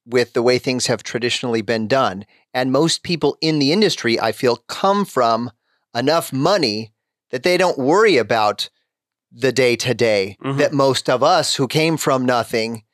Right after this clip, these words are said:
Speaker 1: uh, have to worry about in addition to getting something made and paid for. You know what I mean? Like, if I'm, uh, if, if, if my family is super wealthy or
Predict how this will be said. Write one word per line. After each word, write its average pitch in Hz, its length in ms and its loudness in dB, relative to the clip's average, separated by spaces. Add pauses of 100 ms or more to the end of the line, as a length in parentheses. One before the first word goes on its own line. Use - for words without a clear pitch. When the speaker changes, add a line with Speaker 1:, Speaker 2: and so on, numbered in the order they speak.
(460)
Speaker 1:
uh, 110 440 2 (400)
have 151 360 -2
to 151 100 0
worry 156 220 4
about 127 380 2
in 147 120 0
addition 165 460 2
to 120 260 2 (360)
getting 151 280 2
something 135 380 -2
made 113 240 2
and 120 260 -2
paid 117 240 0
for. - 300 -10 (340)
You 160 80 0
know 180 60 4
what 180 60 2
I - 20 2
mean? 196 160 4
Like, 151 200 2
if 170 180 0
I'm, 208 240 2
uh, 180 220 4
if, 156 220 0
if, 156 280 -2
if 151 200 -2
my 180 140 2
family 180 420 0
is 139 100 0
super 160 300 0
wealthy 135 600 2
or 113 340 2